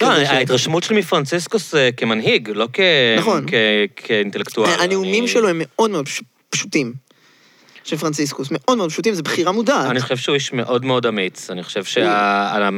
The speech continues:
Speaker 1: המדיניות שלו, ה-, ה-, היישום של, אה, תמיכה בעניים, שהייתה מין קלישאה לא ממומשת,
Speaker 2: נכון.
Speaker 1: שקרית בהיסטוריה
Speaker 2: אגב,
Speaker 1: הנוצרית,
Speaker 2: גם היום היא
Speaker 1: הופכת
Speaker 2: עדיין,
Speaker 1: להיות
Speaker 2: גם היום היא עדיין קלישאה.
Speaker 1: אבל אתה רואה שהוא נוקט עמדות, כאילו.
Speaker 2: כאילו, הוא מנס-, הוא מנסה להניע
Speaker 1: כן.
Speaker 2: את הספינה הזאת, זה קשה.
Speaker 1: כן.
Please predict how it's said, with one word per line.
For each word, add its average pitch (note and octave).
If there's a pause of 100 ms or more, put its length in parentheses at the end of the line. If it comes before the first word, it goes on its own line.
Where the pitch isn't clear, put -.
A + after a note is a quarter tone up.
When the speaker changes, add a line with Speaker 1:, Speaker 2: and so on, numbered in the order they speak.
Speaker 1:
המדיניות G#2
שלו, G#2
ה-, G2 (600)
ה-, F#2+ (180)
היישום C#3+
של, A2+
אה, G2
תמיכה A2+
בעניים, B2 (500)
שהייתה F#2+
מין A2+ (100)
קלישאה A2+
לא A#2
ממומשת, A#2 (180)
Speaker 2:
נכון. C3
Speaker 1:
שקרית D3+
בהיסטוריה A2+
Speaker 2:
אגב, A2
Speaker 1:
הנוצרית, F3
Speaker 2:
גם A3+
היום A#3+
היא A3+
Speaker 1:
הופכת D3
Speaker 2:
עדיין, D#3
Speaker 1:
להיות C3
Speaker 2:
גם A#3
היום B3+
היא A3+
עדיין C#3+
קלישאה. C#3+
Speaker 1:
אבל C#3
אתה C#3+
רואה C#4+
שהוא -
נוקט C#3+
עמדות, G#3+
כאילו. E3+
Speaker 2:
כאילו, A3+
הוא A3
מנס-, G3
הוא G#3+
מנסה F#3
להניע G#3+
Speaker 1:
כן. D3+
Speaker 2:
את A3+
הספינה A3
הזאת, G3
זה F#3
קשה. F3+
Speaker 1:
כן. D#3